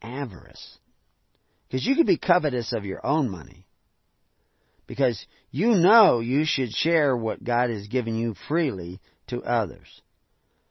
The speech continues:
But if you don't want to share it, you say, "Well, I don't have much, so I don't want to share it. Oh, I, I, I got needs for this for myself." That's,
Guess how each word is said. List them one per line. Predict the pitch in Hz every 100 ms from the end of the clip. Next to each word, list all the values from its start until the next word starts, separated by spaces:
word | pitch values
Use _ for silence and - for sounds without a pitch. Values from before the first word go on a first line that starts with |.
| _
But | - 127
if |
you | 123 185
don't | 202 185
want | 147 196 226
to | 147
share | - - 113 87
it, | 76 85 _ _ _ _ _ _ _ _ _ _ _ _ _ _
you | 117
say, | 127
"Well, | 123 120
I | 170
don't | 165
have | 123 151 160
much, | 104 95 -
so | -
I | 107 113
don't | 120
want | 110 110 87
to |
share | - 127 101 62 -
it. | _ _ _ _ _ _ _ -
Oh, | 123
I, | 131 143 -
I, | 151 175 123 143
I |
got | 151 127
needs | 131 135 120
for | -
this | 107 104
for | - 87
myself." | 73 80 - 127 85 - _ _ _ _ _ _ _ _ _ _ _ -
That's, | 131 147 127